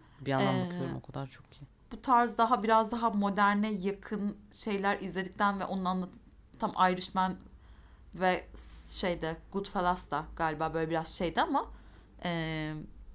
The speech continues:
Speaker 2: geçmiş odaklı bir şeydi. O bura-, bu kadar geç, hani bu kadar daha da geriye gitmek ve onun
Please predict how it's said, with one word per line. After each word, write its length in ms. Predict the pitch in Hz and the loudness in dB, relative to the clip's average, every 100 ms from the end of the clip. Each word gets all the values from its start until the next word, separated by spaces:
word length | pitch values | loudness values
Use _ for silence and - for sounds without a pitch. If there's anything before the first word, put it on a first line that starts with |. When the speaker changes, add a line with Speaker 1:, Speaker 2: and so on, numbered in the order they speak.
| - | -2
Speaker 2:
geçmiş 400 | 180 - 165 175 | 0 0 -4 -2
odaklı 340 | 165 165 170 | -2 -4 -6
bir 40 | |
şeydi. 380 | 170 202 196 294 - - - - | -6 -4 -2 -4 -4 -18 -18 -8
O 60 | 226 | 0
bura-, 280 | 233 254 - 202 208 | 6 6 6 -2 -6
bu 40 | |
kadar 240 | - 320 277 | 2 4 6
geç, 420 | 220 240 - - - - | 4 0 -2 -8 -12 -4
hani 220 | 220 214 - - - | -2 -2 -6 -20 -8
bu 40 | |
kadar 300 | - 247 233 | 2 4 4
daha 240 | 214 233 226 | 4 2 2
da 60 | |
geriye 360 | 202 180 202 214 | 2 2 4 4
gitmek 500 | 170 185 - 208 202 | 2 -4 -2 -2 0
ve 40 | |
onun 420 | - 196 214 233 | 2 4 4 4